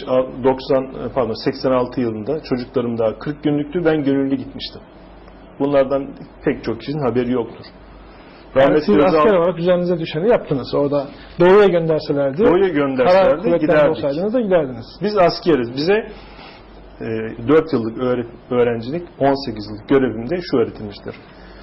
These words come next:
Speaker 1: Askere hedef gösterilir, ileri denir ve asker gider. Bugün Türkiye'nin problemi bu. İleri den-, diyerek gösterilen hedef yanlıştır.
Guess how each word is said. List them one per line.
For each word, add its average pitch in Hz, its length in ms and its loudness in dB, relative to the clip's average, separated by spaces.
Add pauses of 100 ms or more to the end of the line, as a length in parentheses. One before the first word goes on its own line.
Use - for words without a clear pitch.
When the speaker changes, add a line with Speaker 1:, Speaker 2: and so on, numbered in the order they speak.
(220)
Speaker 1:
Askere 143 420 4
hedef 135 300 0
gösterilir, 165 640 -2 (1900)
ileri 151 340 4
denir 170 400 -2
ve 175 60 4
asker 139 360 2
gider. 113 320 -4 (1120)
Bugün 190 240 2
Türkiye'nin 190 560 0
problemi 147 500 2
bu. 107 220 -4 (1160)
İleri 180 440 2
den-, 156 360 -2
diyerek 147 320 4
gösterilen 143 520 0
hedef 147 380 0
yanlıştır. 127 640 -2